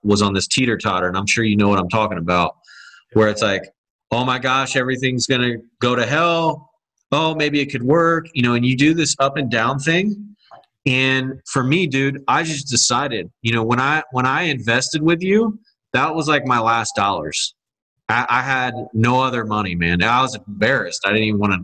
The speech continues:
like, I didn't wanna tell you or anything. I was like, "Gosh, I hope I don't get on this call and he tries to sell me a bunch of other shit," which he didn't. And, um, 'cause I, I, I was so embarrassed. And what I did was I just decided, "This is what I'm doing.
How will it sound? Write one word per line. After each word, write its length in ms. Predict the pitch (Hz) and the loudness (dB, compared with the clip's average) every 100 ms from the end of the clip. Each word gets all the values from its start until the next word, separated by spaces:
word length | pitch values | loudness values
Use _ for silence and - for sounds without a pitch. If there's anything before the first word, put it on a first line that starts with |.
| - | -4
like, 180 | 90 87 | -4 -2
I 40 | |
didn't 160 | 101 95 | -2 -2
wanna 140 | 85 - | -4 -2
tell 180 | 151 | 0
you 160 | 147 139 | 2 2
or 40 | |
anything. 460 | 127 123 127 123 120 - - - | 0 -2 0 0 0 -6 -14 -4
I 60 | 113 | -2
was 80 | |
like, 120 | 113 127 | -2 0
"Gosh, 240 | 131 127 | -2 0
I 80 | 135 | 0
hope 220 | 160 156 | 0 0
I 60 | 143 | 0
don't 240 | 139 139 | -2 -2
get 140 | 123 139 | -2 0
on 120 | 135 | -2
this 180 | 127 - | -4 -2
call 440 | 127 127 123 120 - - - - | 0 2 2 -2 -8 -20 -16 -4
and 80 | 107 | -2
he 120 | 110 | 0
tries 280 | 107 131 120 | 0 -2 -4
to 80 | 107 | -6
sell 240 | - 123 | -2 0
me 120 | 123 113 | 0 0
a 60 | |
bunch 240 | 104 110 101 | 0 0 0
of 80 | |
other 220 | 110 110 95 | 0 0 0
shit," 240 | 101 90 | -2 -2
which 140 | 101 | -2
he 80 | 104 | -2
didn't. 440 | 87 123 113 98 104 _ - - _ _ - | 0 -2 -2 -8 -12 _ -20 -20 _ _ -4
And, 340 | 120 120 117 | 0 0 0
um, 520 | 117 113 110 104 104 104 | 0 2 2 0 -2 -4
'cause 120 | - 113 | 0 4
I, 240 | 113 117 - | 4 2 -2
I, 80 | 110 - | -4 0
I 80 | 113 | -2
was 180 | 110 - | 0 0
so 140 | 120 | 0
embarrassed. 520 | 98 117 127 110 - - | 2 2 2 -2 -6 -2
And 300 | 110 101 104 | -2 -2 -4
what 200 | 101 107 | 0 2
I 240 | 110 151 156 | 2 0 0
did 420 | 127 104 101 101 _ _ _ _ - | -2 0 0 -2 _ _ _ _ 2
was 340 | 107 104 101 - | 4 4 0 0
I 480 | 101 117 135 139 139 120 | 2 4 2 2 -2 -2
just 300 | 117 - - | -2 -2 -2
decided, 640 | - - 107 98 90 85 - 92 | -2 0 0 0 -4 -8 -14 -2
"This 260 | 110 113 | 0 0
is 140 | 131 127 | 0 2
what 140 | 127 | 2
I'm 180 | 117 104 | 0 0
doing. 380 | 110 120 160 | -2 0 0